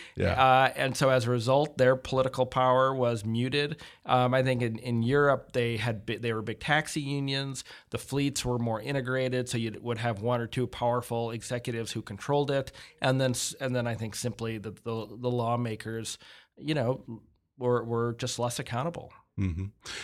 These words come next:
Speaker 1: We talked about Lyft, but you dedicate a whole chapter in the book to the also-rans along the way, which I would not include Lyft in that. Um, who were they, and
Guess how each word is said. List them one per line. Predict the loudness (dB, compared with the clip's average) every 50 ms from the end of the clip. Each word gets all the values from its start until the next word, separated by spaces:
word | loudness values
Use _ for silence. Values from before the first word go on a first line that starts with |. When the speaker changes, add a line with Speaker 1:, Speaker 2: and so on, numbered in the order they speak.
| -14 -14 -4 0
Speaker 1:
We | 0 4
talked | 4 4 4 6 6
about | 8 10 10 10 8
Lyft, | 6 6 8 8 8 6 6 2 -2 2
but | 4 6 6
you | 6 6
dedicate | 8 8 8 8 8 6 6 6
a | 6
whole | 6 6 4 4 2
chapter | 2 2 4 6 6 6 6 6 6 8 8
in | 8 8 8
the | 6
book | 6 8 8 8 8 6 2 -6 -16 -18 -20 -20 -20 -20 -12 _ 4
to | 6
the | 8 8 10
also-rans | 10 10 10 10 8 8 10 10 10 10 10 10 8 8 10 8 8 8 8
along | 8 8 8 8 8 8
the | 8
way, | 8 10 10 10 10 10
which | 8 6 6 8
I | 8 8
would | 8 6 6 8
not | 8 8 8 8
include | 6 6 6 6 6 8
Lyft | 8 8 8 8 8 6
in | 6 6 6 6
that. | 6 6 6 4 2 0 -6 -14 -14 -16 -18 -10 2 8
Um, | 10 12 12 12 10 8 6 2 -4 -8 2
who | 6 8 8 10 10
were | 10 12 12 12
they, | 12 12 12 12 12 12 10
and | 8 10 10 10 10 8